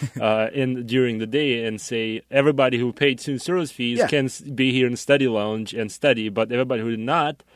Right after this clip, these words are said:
Speaker 2: please leave the,"
Speaker 1: Yeah, exactly, Pavel.
Speaker 2: Yeah.
Speaker 1: So imagine a situation where,
Speaker 2: Yeah.
Speaker 1: so everyone, when you go to the gym, what do you have to do right at the front?
Speaker 2: Swipe the card.
Speaker 1: You have to swipe your U
Speaker 2: Yeah.
Speaker 1: card to make sure you paid that fee. That's reasonable.
Speaker 2: Yeah.
Speaker 1: Imagine if you had to swipe your U card before you enter Kirby Student Center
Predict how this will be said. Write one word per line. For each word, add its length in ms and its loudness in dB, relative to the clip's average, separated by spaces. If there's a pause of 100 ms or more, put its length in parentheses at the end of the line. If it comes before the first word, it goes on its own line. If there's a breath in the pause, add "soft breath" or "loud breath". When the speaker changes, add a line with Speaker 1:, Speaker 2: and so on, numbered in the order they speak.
(360 soft breath)
Speaker 2:
please 440 4
leave 360 4
the," 200 4
Speaker 1:
Yeah, 100 6
exactly, 500 0
Pavel. 400 -12 (100)
Speaker 2:
Yeah. 80 -14
Speaker 1:
So 100 -2
imagine 360 0
a 80 0
situation 640 -2
where, 180 -8
Speaker 2:
Yeah. 220 -16
Speaker 1:
so 160 -2
everyone, 520 2
when 100 -2
you 80 -2
go 120 0
to 60 -6
the 100 -8
gym, 300 -2
what 80 -4
do 60 -2
you 60 0
have 100 -6
to 100 -16
do 160 -10 (160)
right 220 -8
at 80 -14
the 40 -16
front? 160 -14
Speaker 2:
Swipe 200 0
the 80 -6
card. 260 -2
Speaker 1:
You 40 -10
have 60 -8
to 60 -8
swipe 260 -2
your 120 -6
U 140 -4
Speaker 2:
Yeah. 80 -2
Speaker 1:
card 200 -4
to 80 -6
make 220 -4
sure 180 -8
you 160 -6
paid 240 -8
that 180 -10
fee. 260 -8 (280)
That's 240 -2
reasonable. 480 -4
Speaker 2:
Yeah. 80 -18
Speaker 1:
Imagine 380 0
if 60 -6
you 100 -2
had 100 -6
to 60 -12
swipe 320 -6
your 100 -4
U 200 -4
card 420 -12
before 240 -8
you 100 -6
enter 200 -10
Kirby 280 -10
Student 380 -4
Center 320 -12